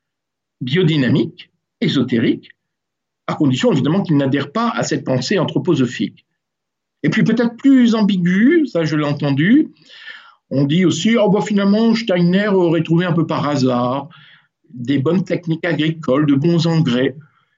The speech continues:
et qu'il suffit de pas regarder trop près son enseignement, de fermer les yeux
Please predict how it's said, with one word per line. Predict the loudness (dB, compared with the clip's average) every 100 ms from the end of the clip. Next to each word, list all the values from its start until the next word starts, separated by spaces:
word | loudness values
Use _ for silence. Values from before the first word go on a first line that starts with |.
| -8
et | -6
qu'il | -4
suffit | -2 -4 -2
de | 0 0
pas | 0 0 0 0 0 0 0
regarder | 2 0 0 -2 -4
trop | -4 -2
près | -2 -2 -4
son | 0 0
enseignement, | 0 0 0 0 0 -2
de |
fermer | -2 -2 0 2
les | 2 0
yeux | -2 0 0